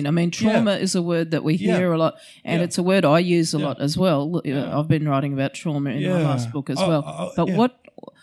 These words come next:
Speaker 1: I
Speaker 2: I like to drill down.
Speaker 1: Yeah.
Speaker 2: Someone on
Speaker 1: Okay.
Speaker 2: Facebook yesterday was talking about low socioeconomic families, and I
Speaker 1: Yeah.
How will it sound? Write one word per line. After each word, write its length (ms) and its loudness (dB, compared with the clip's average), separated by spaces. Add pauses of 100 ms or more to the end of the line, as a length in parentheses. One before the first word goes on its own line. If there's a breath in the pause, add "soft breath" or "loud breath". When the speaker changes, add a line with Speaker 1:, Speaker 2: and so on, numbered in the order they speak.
(640 loud breath)
Speaker 1:
I 60 0
Speaker 2:
I 20 2
like 280 2
to 100 0
drill 280 2
down. 300 2
Speaker 1:
Yeah. 300 4
Speaker 2:
Someone 280 4
on 120 2
Speaker 1:
Okay. 180 0
Speaker 2:
Facebook 360 0
yesterday 480 0
was 140 -4
talking 240 -2
about 220 0
low 220 2
socioeconomic 1120 -2
families, 600 0
and 140 0
I 20 0
Speaker 1:
Yeah. 40 -2